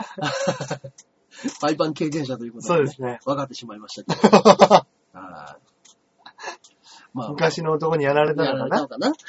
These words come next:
Speaker 2: ね。
Speaker 1: まあ、病気の時もしますからね。
Speaker 2: そうかそうか。盲腸の時ね。
Speaker 1: はい。盲腸の時ね。
Speaker 2: ええ、
Speaker 1: 剃ったりするっていうのがありますよね。
Speaker 2: そうか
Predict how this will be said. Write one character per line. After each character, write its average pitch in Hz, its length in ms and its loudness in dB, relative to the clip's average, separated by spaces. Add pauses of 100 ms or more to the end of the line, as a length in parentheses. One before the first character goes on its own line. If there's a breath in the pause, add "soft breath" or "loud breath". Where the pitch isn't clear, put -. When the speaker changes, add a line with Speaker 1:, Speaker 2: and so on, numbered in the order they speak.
(400 loud breath)
Speaker 2:
ね。 208 320 0
Speaker 1:
ま 240 80 2
あ、 156 60 -2
病 302 180 -2
気 381 80 -2
の 370 100 0
時 370 160 -2
も - 180 -10
し - 260 -10
ま 208 120 2
す - 0 -
か 151 120 2
ら - 0 -
ね。 147 60 4
Speaker 2:
そ 127 40 -2
う 120 40 -2
か - 100 -8 (100)
そ - 120 -14
う 180 40 -6
か。 - 20 4
盲 185 80 8
腸 170 180 4
の 131 120 -4
時 - 200 -8
ね。 196 60 2
Speaker 1:
は 226 60 2
い。 - 40 -8
盲 147 100 -6
腸 131 160 -12
の 104 60 -18
時 - 200 -20
ね。 135 220 -6
Speaker 2:
え 120 40 -12
え、 - 20 -10
Speaker 1:
剃 117 100 -8
っ - 20 -14
た 107 100 -14
り - 80 -18
す - 120 -16
る 101 80 -16
っ - 60 -20
て - 60 -20
い - 40 -20
う - 40 -10
の 151 60 -4
が - 80 -10
あ - 20 -8
り 123 60 -10
ま - 80 -16
す - 120 -18
よ - 60 -20
ね。 - 60 -18
Speaker 2:
そ - 0 -
う - 20 -20
か - 0 -